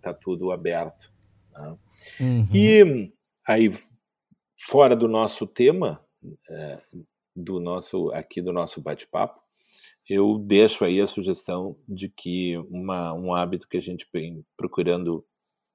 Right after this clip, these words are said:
Speaker 1: desenvolver aqui na nossa família depois da pandemia é, são os, os destinos naturais, né? Mais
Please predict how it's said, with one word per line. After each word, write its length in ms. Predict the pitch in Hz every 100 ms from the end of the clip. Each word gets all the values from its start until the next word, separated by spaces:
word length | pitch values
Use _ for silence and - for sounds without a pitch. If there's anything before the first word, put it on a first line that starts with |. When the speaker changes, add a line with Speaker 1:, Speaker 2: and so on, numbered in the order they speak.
| _ _ _ _ _ - - - _ -
Speaker 1:
desenvolver 680 | 87 95 85 92 78 92
aqui 160 | 95 92
na 120 | 92
nossa 240 | 92 90 87
família 480 | - 82 87 98 98
depois 420 | 90 - 87 82
da 100 | 110
pandemia 640 | - 87 90 92 110 120 -
é, 260 | 90 95 117 _ _ _ _
são 320 | - 101 104
os, 320 | 104 87 - -
os 260 | 117 92 90
destinos 1200 | - 104 - - 110 120 110 - - - - - _
naturais, 920 | 101 98 98 95 107 92 82 76 - -
né? 260 | 80 87 95 _ 90 _ _ 76 87
Mais 520 | 90 90 87 - -